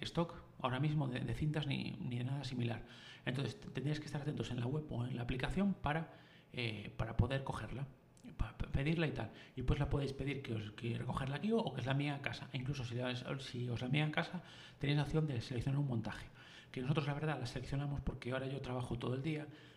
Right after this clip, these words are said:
y mi mujer está en casa y mi mujer ahora mismo está de baja por temas de, por temas físicos de una mano, entonces, claro, eh, y yo tengo poco tiempo el fin de semana, entonces decidimos pagar el montaje para que vinieran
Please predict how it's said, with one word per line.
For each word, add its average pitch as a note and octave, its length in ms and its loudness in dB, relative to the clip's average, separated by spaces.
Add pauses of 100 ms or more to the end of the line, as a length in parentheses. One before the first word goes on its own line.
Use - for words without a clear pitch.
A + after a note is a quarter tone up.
y B2+ 440 -4 (180)
mi C3+ 180 2
mujer D3+ 400 2 (380)
está - 160 -2
en C3+ 80 2
casa A#2+ 300 -2 (180)
y B2+ 220 -4
mi B2+ 120 -2
mujer B2 200 0
ahora C3+ 120 0
mismo C#3+ 180 2
está C3+ 160 -2
de B2+ 40 0
baja C3 440 -2
por B2+ 200 -4
temas C3 320 -2
de, C3 300 -6 (240)
por - 100 4
temas C3+ 260 4
físicos D3 360 0
de C#3+ 80 8
una C#3 80 4
mano, D#3 220 4
entonces, C3 320 -2 (200)
claro, A#2+ 200 -4 (560)
eh, B2+ 360 0
y C#3 140 2
yo C#3 160 4
tengo C#3 220 4
poco B2 180 2
tiempo B2 220 0
el B2 40 2
fin C3+ 80 0
de B2 80 0
semana, F3 260 4
entonces A#2+ 240 2
decidimos C3 240 2
pagar C3+ 220 -2
el C#3 80 2
montaje D#3 440 2
para - 180 -2
que A#2+ 80 -4
vinieran B2+ 320 2